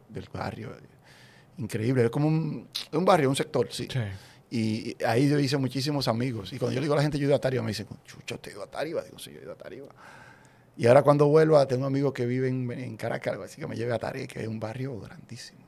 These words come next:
Speaker 1: Pararé, Tararé, algo así.
Speaker 2: At-, yo creo, Ataré, yo creo
Speaker 1: Atare-,
Speaker 2: que,
Speaker 1: sí,
Speaker 2: creo
Speaker 1: que
Speaker 2: que se
Speaker 1: dicen
Speaker 2: llama
Speaker 1: que es
Speaker 2: así.
Speaker 1: el barrio más grande de Latinoamérica.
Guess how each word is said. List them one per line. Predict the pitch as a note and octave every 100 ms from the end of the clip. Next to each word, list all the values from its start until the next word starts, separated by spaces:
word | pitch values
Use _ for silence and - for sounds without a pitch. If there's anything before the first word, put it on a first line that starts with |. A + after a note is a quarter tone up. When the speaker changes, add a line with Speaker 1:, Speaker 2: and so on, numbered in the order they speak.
| _
Speaker 1:
Pararé, | G2 F#2+ G2 A#2 C#3
Tararé, | G2+ G#2 A2+ A2+
algo | -
así. | A2 - A2
Speaker 2:
At-, | A#2 - - A2+
yo | - A#2
creo, | C3 -
Ataré, | A2 A#2 G#2+ G#2+ F2+
yo | F2+
creo | F#2+
Speaker 1:
Atare-, | G2 F#2+
Speaker 2:
que, | A2
Speaker 1:
sí, | -
Speaker 2:
creo | C3+ C3
Speaker 1:
que | D3
Speaker 2:
que | D#3
se | C#3+
Speaker 1:
dicen | C3+ D3+
Speaker 2:
llama | F#3
Speaker 1:
que | F3+
es |
Speaker 2:
así. | E3+
Speaker 1:
el | E3
barrio | E3+ D#3
más | C#3+ C#3+
grande | C#3+ D3 D3 C#3 C#3
de | B2
Latinoamérica. | A2+ G#2+ G2+ G2 - -